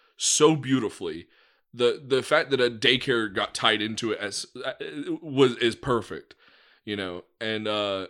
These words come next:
<clears throat> the cast, like, the, the script itself was amazing. Uh, all the jokes land, you know, the, the, uh, there's so many bits in this one that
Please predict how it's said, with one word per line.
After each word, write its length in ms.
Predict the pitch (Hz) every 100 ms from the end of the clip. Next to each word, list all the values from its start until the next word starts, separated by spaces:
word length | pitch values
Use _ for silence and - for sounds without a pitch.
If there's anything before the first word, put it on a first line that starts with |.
| _ - _
<clears throat> 760 | _ _ - 160 156 131 117
the 80 | 113
cast, 600 | - 139 135 151 - -
like, 240 | 123 120
the, 120 | 123 123
the 180 | 143
script 420 | - - 160 185 156
itself 380 | - 135 120
was 100 | 120 104
amazing. 720 | 98 104 113 120 117 113 117 - - - - 101
Uh, 340 | 104 95 90 - _
all 200 | 110 143
the 120 | 143
jokes 500 | 110 113 110 131 -
land, 540 | 104 98 110 123 123 110
you 140 | 107
know, 220 | 110 117 110
the, 380 | 107 104 101 107
the, 220 | 110 110 110 -
uh, 160 | 123 123 139 143
there's 180 | 139 -
so 140 | 175
many 180 | 202 147
bits 540 | 104 131 147 - -
in 220 | - 123
this 180 | 123 131
one 280 | 143 147 160 - - _ _ _
that 400 | 110 113 113 107